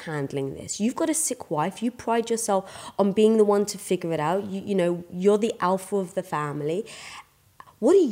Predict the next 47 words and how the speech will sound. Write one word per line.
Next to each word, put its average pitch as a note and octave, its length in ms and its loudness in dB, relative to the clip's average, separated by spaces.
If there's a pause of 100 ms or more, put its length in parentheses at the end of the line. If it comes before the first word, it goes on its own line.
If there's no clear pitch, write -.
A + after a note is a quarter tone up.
you D4 100 -2
thinking D#3 500 -2
and D3 120 -2
feeling D3+ 340 -8
going C#3+ 260 -6
through D3+ 200 -10
this? - 200 -12
And G#3+ 100 -4
I A#3 40 -6
thought, A#3+ 180 -8
you B3 140 -6
know C#4 120 -2
what? C#4 220 -2
Just - 180 -6
me E4+ 140 2
saying D#4+ 540 2
to F3+ 120 -8
him, C#3 280 -8 (420)
"You've G3+ 240 2
let G3+ 220 4
me G3+ 160 0
down," F3 560 -2 (600)
isn't C#4 440 2
really B3+ 240 2
nice, A#3 340 0
because A3 300 -2
the G#3+ 100 0
truth B3+ 460 -2
is G#3+ 400 2
part B3 260 -2
of A#3 100 -4
it - 140 -2
isn't A3+ 220 -2
in A3+ 180 -2
your A3 140 0
control. G#3+ 680 -8 (240)
As G3+ 120 -2
much A3 240 2
as A#3 80 0
I B3+ 80 6
know B3+ 100 6
you A#3 220 4
say G#3+ 260 2
it's - 140 -2
all G3 100 2
in G3 100 0
your G3 140 0